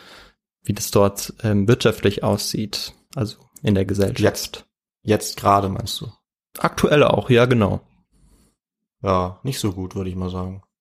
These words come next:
Speaker 1: Mhm. Nicht so gut. Ja, das ist doch schon eine erste Andeutung.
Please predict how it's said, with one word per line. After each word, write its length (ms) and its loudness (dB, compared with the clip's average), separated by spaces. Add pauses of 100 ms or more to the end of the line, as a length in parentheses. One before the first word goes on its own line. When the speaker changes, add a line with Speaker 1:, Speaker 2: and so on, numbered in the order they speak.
(340)
Speaker 1:
Mhm. 340 2 (840)
Nicht 180 2
so 100 -12
gut. 360 -10
Ja, 160 4
das 140 2
ist 100 -2
doch 60 2
schon 260 0
eine 240 0
erste 400 2
Andeutung. 560 -2